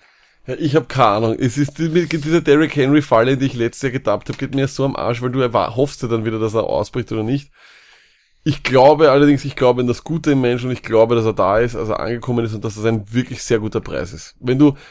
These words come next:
wenn du gehst, wo-, äh, Running Back, Wide Receiver, Wide Receiver, Running Back, ist das vollkommen okay, wenn du den in der vierten Runde bekommst.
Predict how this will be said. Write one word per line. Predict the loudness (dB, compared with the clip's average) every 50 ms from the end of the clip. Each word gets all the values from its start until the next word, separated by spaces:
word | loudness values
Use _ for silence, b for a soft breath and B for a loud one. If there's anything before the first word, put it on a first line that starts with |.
| B -2
wenn | 2 2
du | 2
gehst, | 4 2 0 0 -2 -10 -20 -18 -10
wo-, | -6 -2 -2 -2 -2
äh, | -2 -6 -6 -6 -10 -14 -14 _ -10 -4 0
Running | 0 2 4 4 4 6 4 4 4
Back, | 2 0 0 0
Wide | -4 -10 -10 -6 0 2 4 4 2 0
Receiver, | -2 -6 -4 -4 0
Wide | 0 0 0 0
Receiver, | -4 -6 -4 -2
Running | 0 0 0 0 0 -2 -2
Back, | -2 -4 -4 -2
ist | -4 -6 -6 -6 -10
das | -12 -12
vollkommen | -12 -12 -6 0 2 2 2 2 0 -2 0 -2
okay, | -4 -4 -4 -6 -6 -4 -2
wenn | -4 -4
du | -4 -4
den | -4 -2 -2
in | -2 -2
der | -4 -6
vierten | -6 -8 -8 -6
Runde | -8 -8 -8 -10
bekommst. | -12 -14 -18 -18 -20 _